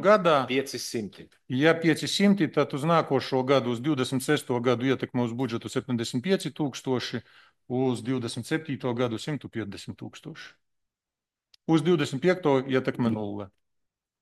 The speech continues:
Speaker 2: Nu, nē, viņi taču turpinās dzimt. Tas pārējošas saistības.
Speaker 1: Pie-, pie-
Speaker 2: Piecsimt plus plus.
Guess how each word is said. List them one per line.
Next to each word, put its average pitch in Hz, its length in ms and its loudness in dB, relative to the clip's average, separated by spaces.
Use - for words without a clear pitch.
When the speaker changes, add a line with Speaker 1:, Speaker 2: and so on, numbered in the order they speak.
Speaker 2:
Nu, 85 120 -14
nē, 92 160 -4
viņi 98 220 -6
taču - 180 -10
turpinās 135 440 0
dzimt. 175 340 -2
Tas 101 140 -6
pārējošas 131 520 6
saistības. 98 640 0
Speaker 1:
Pie-, 190 360 6
pie- 180 220 6
Speaker 2:
Piecsimt 156 320 4
plus 160 220 4
plus. 185 320 4